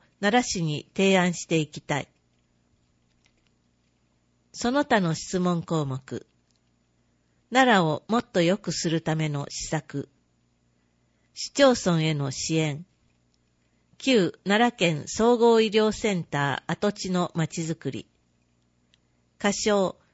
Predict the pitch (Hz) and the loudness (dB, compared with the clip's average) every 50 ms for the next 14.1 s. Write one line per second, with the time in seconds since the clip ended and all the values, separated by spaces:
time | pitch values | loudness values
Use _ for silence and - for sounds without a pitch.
0 | _ _ 190 208 214 214 254 262 247 247 254 240 233 202 165 - - 147 147 - | _ _ -2 -2 4 6 6 6 6 6 4 4 4 4 2 0 -2 -4 -4 -4
1 | - _ - 180 185 185 - - - - 247 240 208 185 170 156 147 143 139 143 | -6 _ -2 -2 -2 -2 -2 -10 -2 2 2 2 4 2 0 -2 -2 -4 -2 -2
2 | 143 139 - _ _ _ _ _ _ - - 220 226 233 233 226 220 208 196 185 | -4 -4 -6 _ _ _ _ _ _ 0 2 4 6 6 6 6 4 4 2 2
3 | 190 185 175 175 170 - - _ _ _ _ _ 202 233 262 - - 185 165 156 | 0 0 0 0 -2 -4 -8 _ _ _ _ _ 0 0 0 0 -2 -2 -2 -2
4 | 143 - - _ - 190 196 190 190 - - 185 165 - - - 160 147 131 - | -2 -4 -6 _ -2 0 0 0 0 -2 -4 -4 -4 -4 -4 -4 -4 -4 -4 -8
5 | - _ _ _ _ _ _ _ _ _ _ _ _ _ _ _ _ _ _ _ | -12 _ _ _ _ _ _ _ _ _ _ _ _ _ _ _ _ _ _ _
6 | _ _ _ _ _ _ _ _ _ _ _ _ _ _ _ _ _ _ _ _ | _ _ _ _ _ _ _ _ _ _ _ _ _ _ _ _ _ _ _ _
7 | _ _ _ _ _ _ _ _ _ _ _ _ _ _ _ _ _ _ _ _ | _ _ _ _ _ _ _ _ _ _ _ _ _ _ _ _ _ _ _ _
8 | _ _ _ - - 233 240 - - - 277 277 254 269 269 - - - 247 240 | _ _ _ -4 -2 -2 -2 -2 -4 -2 0 2 4 4 2 2 0 -2 0 0
9 | 233 226 226 220 - - 226 226 208 - - 220 208 202 196 196 190 - - 190 | 0 0 -2 -2 -2 -2 -2 -2 -2 -4 -6 -6 -6 -4 -6 -6 -6 -6 -4 -4
10 | 156 131 - - 127 - - _ - _ _ _ _ _ _ _ _ _ _ _ | -4 -4 -6 -8 -8 -8 -8 _ -20 _ _ _ _ _ _ _ _ _ _ _
11 | _ _ _ - 226 240 262 254 214 202 196 - - 160 151 160 180 180 220 226 | _ _ _ 0 4 4 4 4 4 0 -4 -4 -6 -6 -4 -4 -2 0 2 2
12 | 196 175 - - - 143 151 156 156 147 135 127 135 - _ _ _ _ _ _ | 2 2 0 -4 -8 -6 -4 -4 -4 -4 -4 -8 -10 -16 _ _ _ _ _ _
13 | _ _ _ _ _ _ - - 196 202 214 226 226 220 - _ 208 196 185 170 | _ _ _ _ _ _ -4 -2 0 0 0 0 -2 -4 -4 _ 0 2 2 2
14 | - - | 0 -4